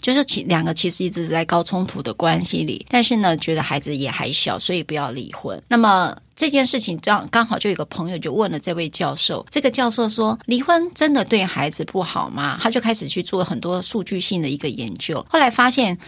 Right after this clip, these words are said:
重点不在于离婚，重点在于关系是不是高冲突，就是你的关系如果没有处理好。所以我，我要讲，离婚是一个表面议题，但是里面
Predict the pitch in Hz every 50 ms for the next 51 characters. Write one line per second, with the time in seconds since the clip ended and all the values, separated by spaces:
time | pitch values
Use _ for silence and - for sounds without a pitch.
0 | - _ - 349 320 269 208 151 117 - 156 - 180 165 156 156 147 151 143 175
1 | 185 170 185 - 233 226 202 170 135 135 143 - 175 165 151 147 - - 190 190
2 | 202 - 202 185 - 196 180 180 180 - 170 165 151 - - 156 143 147 147 -
3 | - - - - _ _ - _ - 247 233 254 254 240 208 180 170 170 - 202
4 | 180 196 202 - 190 170 175 180 - 143 127 151 160 170 135 123 - - 143 147
5 | 151 - - - 269 277 240 180 - - 127 147 180 208 214 208 - 175 117 95
6 | - - _ _ _ 233 247 269 285 320 311 302 - 294 254 214 208 180 - -
7 | 160 139 156 175 180 170 - 180 170 160 - - - - - - 220 214 214 220
8 | 214 - 226 190 - - 165 151 165 196 214 196 185